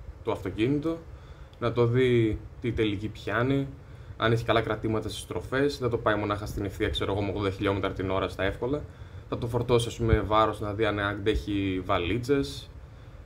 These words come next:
ε, θα το πάει στο χωματόδρομο, σε ανηφοριές, όχι στα εύκολα δηλαδή. Κάτι ανάλογο θεωρώ ότι συμβαίνει και με το, με τις ψυχές στην ουσία που είμαστε πάνω στον κόσμο. Ότι πρέπει κατά κάποιο τρόπο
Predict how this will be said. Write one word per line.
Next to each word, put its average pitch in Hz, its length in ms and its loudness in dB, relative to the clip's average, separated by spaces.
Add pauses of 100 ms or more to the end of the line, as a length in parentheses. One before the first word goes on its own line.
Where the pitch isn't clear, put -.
(280)
ε, 127 240 0
θα 123 100 0
το 123 80 2
πάει 123 140 6
στο 120 120 -2
χωματόδρομο, 117 800 2 (220)
σε - 160 -4 (200)
ανηφοριές, 107 840 0
όχι 117 140 -2
στα - 180 0
εύκολα 101 340 0
δηλαδή. 92 340 -2 (340)
Κάτι 135 240 -2
ανάλογο 135 400 2
θεωρώ 107 440 2 (220)
ότι 120 120 -2
συμβαίνει 127 400 0
και 139 120 -2
με 127 320 0 (100)
το, 117 440 4 (840)
με 127 80 -2
τις 120 120 -6
ψυχές 139 320 4
στην 117 180 -2
ουσία 104 220 0
που - 100 -6
είμαστε 131 280 -4
πάνω 127 160 -2
στον 113 180 -4
κόσμο. 98 320 4 (380)
Ότι 113 420 0 (100)
πρέπει 131 240 2
κατά 123 200 0
κάποιο 131 280 2
τρόπο 139 380 0